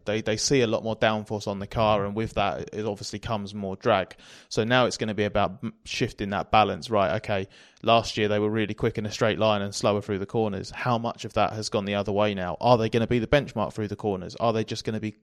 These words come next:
slightly closer to Mercedes and a little bit slower on the straights? Can they afford that? They need to work out where they want that balance to, to sit if they have got more,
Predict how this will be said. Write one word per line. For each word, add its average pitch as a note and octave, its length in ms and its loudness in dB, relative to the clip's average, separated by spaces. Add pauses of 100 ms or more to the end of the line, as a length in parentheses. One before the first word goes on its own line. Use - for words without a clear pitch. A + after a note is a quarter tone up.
slightly - 380 2
closer A2 320 -2
to A#2+ 100 -8
Mercedes G#2 680 -2 (220)
and G#2+ 100 -4
a G#2+ 60 0
little - 180 -2
bit - 140 -8
slower G#2+ 260 0
on G#2 120 -4
the G2+ 60 -6
straights? A2 360 2
Can A2+ 220 -2
they G#2+ 100 2
afford A#2 360 2
that? F2+ 100 0
They G2+ 100 0
need A2+ 160 -2
to A#2 80 -2
work A2+ 260 2
out G#2+ 300 0 (320)
where A2+ 180 2
they G#2 140 0
want G2+ 160 -2
that F#2+ 160 -4
balance G#2 380 0
to, G#2 260 -4 (280)
to - 100 -12
sit - 400 2
if - 180 -6
they G#2 160 -2
have A2+ 380 0
got F#2 400 0 (320)
more, G#2+ 480 0